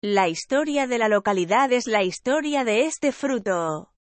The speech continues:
Pero, debido a la falta de regadío, no todas lo hacían en Villaconejos,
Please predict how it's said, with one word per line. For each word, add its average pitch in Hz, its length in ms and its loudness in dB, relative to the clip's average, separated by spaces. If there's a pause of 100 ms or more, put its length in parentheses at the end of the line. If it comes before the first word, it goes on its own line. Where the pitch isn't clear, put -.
(160)
Pero, 185 600 2
debido 208 540 0
a 240 80 4
la 220 120 2
falta 277 420 -2
de 233 140 0
regadío, 240 800 -2
no 226 260 -2
todas 294 420 0
lo 240 140 2
hacían 302 500 0
en 262 140 2
Villaconejos, 220 1000 0